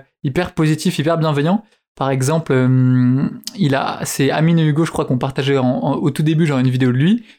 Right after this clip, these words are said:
Du coup, tout le monde a demandé, mais qui c'est, qui c'est, qui c'est ? Ils ont vu sur sa chaîne YouTube, il avait une dizaine de vidéos déjà. Du coup, tout le monde allait voir. C'était archi drôle. Il, il avait trois cents abonnés, il faisait, il faisait quatre vues, tu vois.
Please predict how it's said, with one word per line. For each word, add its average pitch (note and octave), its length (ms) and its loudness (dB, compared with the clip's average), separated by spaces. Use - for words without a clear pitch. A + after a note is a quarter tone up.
Du D3 100 -4
coup, D#3+ 120 -2
tout E3+ 140 -2
le E3+ 60 2
monde E3 60 0
a D#3 40 0
demandé, D3 220 2
mais C3 140 2
qui - 120 -12
c'est, D3 200 -2
qui C#3 100 -6
c'est, C3+ 180 -2
qui C3+ 100 -12
c'est ? A3 320 0
Ils C#3 100 -2
ont D3 60 0
vu D3 120 2
sur D3+ 140 -2
sa - 60 -8
chaîne D3+ 180 0
YouTube, D#3 260 2
il C#3 60 2
avait C3 160 0
une C3+ 220 2
dizaine D3+ 320 0
de C#3+ 80 2
vidéos C#3 320 2
déjà. D3+ 260 2
Du C3 120 -6
coup, E3 140 -4
tout F3 140 -2
le F3 80 4
monde F3+ 160 2
allait C3+ 160 2
voir. D3+ 400 -2
C'était - 300 -12
archi D3+ 240 -4
drôle. D3+ 320 0
Il, C#3 380 0
il C#3 140 2
avait C3+ 300 0
trois D3 200 -4
cents D3+ 140 -4
abonnés, D3+ 300 2
il D#3+ 80 0
faisait, A#2+ 200 2
il B2 80 2
faisait B2 160 -2
quatre D3+ 220 -2
vues, F#3 120 2
tu D3+ 100 -2
vois. D3 200 -2